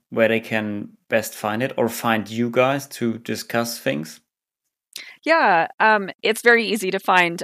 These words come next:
Speaker 2: our emails. You just have to Google us and then, um, find our university emails. I'm always happy to take questions. I've had a number of people say that have heard me or seen me on Twitter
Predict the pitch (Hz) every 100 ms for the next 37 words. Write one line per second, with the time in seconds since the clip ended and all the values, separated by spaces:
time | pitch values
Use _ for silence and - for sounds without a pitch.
0 | - 170 - 175 165 160 165 160 185 220
1 | 190 175 175 175 151 160 156 156 - 165
2 | 156 151 151 147 143 - 156 147 156 -
3 | - 165 156 151 147 147 147 156 - -
4 | 160 156 160 165 - - - - - -
5 | 180 175 - 180 196 190 180 - 165 151
6 | 160 - - - - 156 - 170 156 147
7 | - 151 - 165 160 156 160 165 160 165
8 | - 156 151 165 151 156 - - _ _
9 | _ - 165 160 151 - _ _ - 214
10 | 190 175 165 170 170 160 - 220 190 170
11 | 170 180 165 160 156